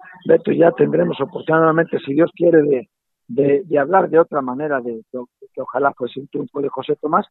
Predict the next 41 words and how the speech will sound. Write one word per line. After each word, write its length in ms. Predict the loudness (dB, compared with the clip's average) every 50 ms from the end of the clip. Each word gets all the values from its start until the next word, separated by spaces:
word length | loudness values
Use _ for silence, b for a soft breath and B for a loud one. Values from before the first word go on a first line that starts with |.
| b b b b b b b b
y 100 | 0 2
de 80 | 4 4
hacer 200 | 4 4 4 4
a 100 | 6 4
lo 100 | 2 0
mejor 240 | -2 -4 -6 -4
algún 260 | -4 -4 -6 -6 -8 -8
hilo 200 | -4 -2 -2 -2
del 160 | -2 -4 -6
toreo 340 | -8 -6 -4 -2 -2 -2 -4 -6
y 200 | -10 -14 -12 -10
volver 360 | -8 -6 -2 2 4 4 4
a 40 | 4
analizar 520 | 2 -2 -6 -12 -14 -6 0 2 2 2 0
o 60 | -4
tratar 400 | -8 -12 -10 -6 -4 -2 -2 0
de 100 | -2 -2
comprender 640 | -4 -6 -14 -14 -14 -14 -14 -10 -4 0 2 2 2
o 100 | 2 0
de 100 | -2 0
ver 240 | 2 2 2 2 0 _ _ _ _ _ _ _
por 180 | -6 -6 -4 0
qué 100 | 0 -2
José 300 | 0 -2 -4 -4 -4 -6
Tomás 340 | -4 -6 -6 -6 -4 -6 -6
no, 220 | -6 -8 -8 -10 _ -14 -18 -12
no, 300 | -8 -6 -6 -6 -8 -10 -18 _ _ _ _ _ _
no, 220 | -2 0 2 0 0 0
no 200 | 0 2 2 2
se 120 | 2 0
sube 300 | -2 0 2 4 6 4
al 100 | 4 4
carro 340 | 2 2 2 2 2 2 0
y 100 | 0 -2
tira 300 | -4 -4 0 2 4 4
de 200 | 4 4 4 4
él, 200 | 4 2 0 -4 -8 B B B B _ _ _ _ _
y, 320 | -6 -2 -2 -2 -4 -4 -6
y, 340 | -4 -2 -2 -2 -2 -4 -6 _
y, 320 | -6 -4 -4 -4 -4 -8 _ -10
y, 180 | -8 -8 -8